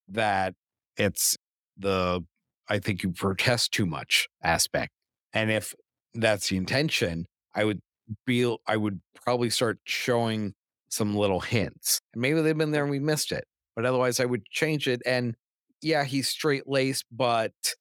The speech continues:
you know, there's, maybe he's part of another friend group and there's bad influences there. And so that's what leads him to befriend Velma. But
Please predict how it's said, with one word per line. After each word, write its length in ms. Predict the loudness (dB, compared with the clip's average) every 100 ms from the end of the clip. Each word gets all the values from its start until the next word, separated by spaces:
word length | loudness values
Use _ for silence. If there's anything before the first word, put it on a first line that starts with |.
| _ _ _
you 120 | -4 0
know, 400 | 2 2 0 -2 _ _ _ -16
there's, 720 | -10 0 2 2 0 -4 -6 _ _ _ -8
maybe 320 | -2 0 0
he's 320 | 2 0 0
part 320 | -4 -2 0 2
of 80 |
another 480 | 0 0 0 2 0
friend 400 | 0 -2 0 -2
group 300 | -2 -4 -6 -10 -14 _ -4
and 480 | -2 0 -2 -6 -8 _ _
there's 300 | -2 0 0
bad 300 | 0 2 2
influences 720 | -2 -2 0 0 0 -2 -4 -4
there. 640 | 0 2 2 0 0 0
And 220 | 0 0
so 120 | -2 0
that's 340 | 2 0 -2
what 160 | -2 0
leads 340 | 0 0 0
him 140 | -2
to 480 | -4 0 2 2 0 -6 _ _ -6
befriend 460 | -2 0 0 0 0
Velma. 640 | 0 0 0 -2 -2 -6 -10 _ _ _ -4
But 280 | 0 0